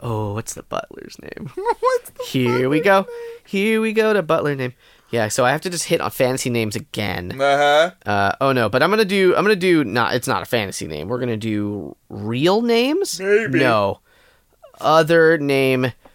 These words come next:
Speaker 1: generators.
Speaker 2: Butler names.
Speaker 1: Uh, mm, maybe, like, servant names?
Speaker 2: We could go with this royalty one. They're pretty floufy. Give me another D ten.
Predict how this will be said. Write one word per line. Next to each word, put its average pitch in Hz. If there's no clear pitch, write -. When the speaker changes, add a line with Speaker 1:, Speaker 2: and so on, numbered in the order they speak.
Speaker 1:
generators. 104
Speaker 2:
Butler 127
names. 104
Speaker 1:
Uh, 110
mm, 98
maybe, 107
like, -
servant 151
names? 170
Speaker 2:
We 202
could 220
go 233
with 208
this 131
royalty 120
one. 87
They're 101
pretty 170
floufy. 101
Give 185
me 214
another 202
D 143
ten. 110